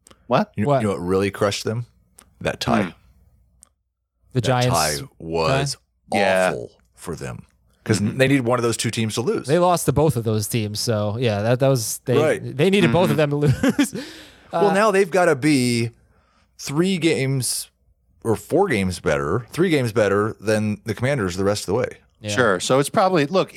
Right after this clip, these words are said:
Speaker 1: I don't think they're making the playoffs, but Rodgers said he wants to play as long as they're mathematically alive.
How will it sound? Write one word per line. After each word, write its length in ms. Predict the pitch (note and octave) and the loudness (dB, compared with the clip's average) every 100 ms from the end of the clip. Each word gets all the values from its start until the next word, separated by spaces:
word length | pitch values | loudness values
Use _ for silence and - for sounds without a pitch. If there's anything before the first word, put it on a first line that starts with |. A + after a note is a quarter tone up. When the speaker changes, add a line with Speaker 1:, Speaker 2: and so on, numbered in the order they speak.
| E3+ | -2
Speaker 1:
I 140 | F3+ | 0
don't 180 | A3 F#3 | 2 0
think 160 | C3+ C#3 | 0 0
they're 120 | A#2+ | 0
making 300 | G#2+ G#2+ G2+ | 0 -2 -4
the 80 | F2+ | -10
playoffs, 400 | - F3 A#2 G#2+ | 0 2 2 0
but 100 | - | -4
Rodgers 480 | A#2+ A#2 C3 D3 D#3 | 0 2 2 0 -2
said 200 | - G3+ | 0 0
he 100 | A2+ | 0
wants 300 | G#2 A2+ - | 0 0 -2
to 80 | C#3+ | -8
play 280 | - G#2 G#2+ | -2 0 0
as 120 | F#2 | -2
long 280 | F#2+ G2+ G2+ | 0 0 0
as 140 | F2+ | -6
they're 140 | F#2 F2+ | -6 -4
mathematically 640 | F2+ E2+ F#2 E2+ D#2 E2 | -2 -4 -4 -10 -10 -14
alive. 520 | D#2 C#2+ - - - | -16 -16 -18 -20 -20